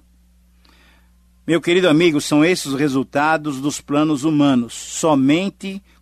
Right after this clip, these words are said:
confusão. Mas graças a Deus, graças a Deus que Deus não depende de nós. Deus tem os seus planos infalíveis.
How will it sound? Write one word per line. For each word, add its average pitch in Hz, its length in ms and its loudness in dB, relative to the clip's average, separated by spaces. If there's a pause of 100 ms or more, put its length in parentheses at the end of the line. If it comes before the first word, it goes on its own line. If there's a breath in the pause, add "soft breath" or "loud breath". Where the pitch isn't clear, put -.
(160)
confusão. 135 920 -4 (760 soft breath)
Mas 135 260 -2
graças 156 500 -4
a 147 80 2
Deus, 117 380 -8
graças 143 420 -4
a 135 60 -4
Deus 143 340 -2
que 139 120 -6
Deus 131 320 -2
não 160 200 0
depende 156 560 -4
de 170 140 -4
nós. 175 560 0 (480 soft breath)
Deus 190 400 2
tem 190 140 -2
os 175 100 -2
seus 170 220 -2
planos 185 560 -2
infalíveis. 190 1160 -2